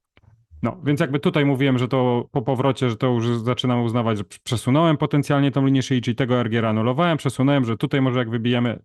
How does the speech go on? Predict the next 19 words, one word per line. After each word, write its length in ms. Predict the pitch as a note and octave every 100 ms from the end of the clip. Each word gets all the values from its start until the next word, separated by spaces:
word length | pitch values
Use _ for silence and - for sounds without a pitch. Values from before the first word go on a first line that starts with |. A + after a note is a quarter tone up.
| _
nie 220 | G2+ A#2+ G#2+
wybiliśmy, 800 | G#2 G#2+ B2+ - B2+ B2 F2+ A2
bo 120 | A2
poszliśmy 400 | G#2 A2+ G#2+ -
w 40 | A2
górę. 220 | D3+ C3 -
Tak 160 | C#3+
samo 260 | - D3+ C#3+
robię 200 | C3 B2+
teraz. 400 | B2+ G2+ F#2+ _ C3
Dla 140 | C#3
mnie 120 | D3
ten 180 | B2 B2+
R 160 | B2 A2+
G 140 | B2
R 80 | B2
już 300 | B2 - -
nie 200 | B2 A#2+
jest 240 | A#2 -